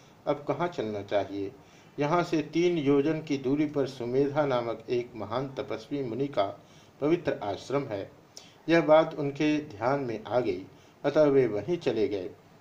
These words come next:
नदी के तट पर वह सुरम्य स्थान था। बहुत से वृक्ष उस आश्रम की शोभा बढ़ा रहे थे। वहाँ सभी पशु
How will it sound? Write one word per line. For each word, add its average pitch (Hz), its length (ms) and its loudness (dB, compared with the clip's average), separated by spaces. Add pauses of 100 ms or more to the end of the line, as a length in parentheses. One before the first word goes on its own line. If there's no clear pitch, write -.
(100)
नदी 139 260 4
के 131 220 -2
तट 127 180 0
पर 135 460 0 (260)
वह 143 100 2
सुरम्य 139 540 -2
स्थान 127 400 -6
था। 101 360 -4 (300)
बहुत 165 240 4
से 139 200 2
वृक्ष 143 380 0 (100)
उस 139 260 -6
आश्रम 143 460 2
की 139 180 -6
शोभा 110 440 -2
बढ़ा 113 260 -2
रहे 98 200 -4
थे। 95 240 -8 (460)
वहाँ 131 220 4
सभी 135 340 2
पशु 139 520 0